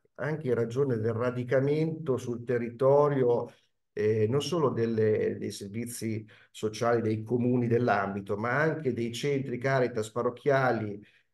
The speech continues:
eh, e dei tanti volontari e delle tante ore messe a disposizione, dove, ecco, su, ci tengo anche a dire che oggi da noi il terzo settore sociale,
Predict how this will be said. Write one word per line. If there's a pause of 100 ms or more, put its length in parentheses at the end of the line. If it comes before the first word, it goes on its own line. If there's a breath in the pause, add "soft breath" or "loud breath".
(120)
eh,
e
dei
tanti
volontari
e
delle
tante
ore
messe
a
disposizione, (300 loud breath)
dove,
ecco,
su,
ci
tengo
anche
a
dire
che
oggi
da
noi
il
terzo
settore
sociale,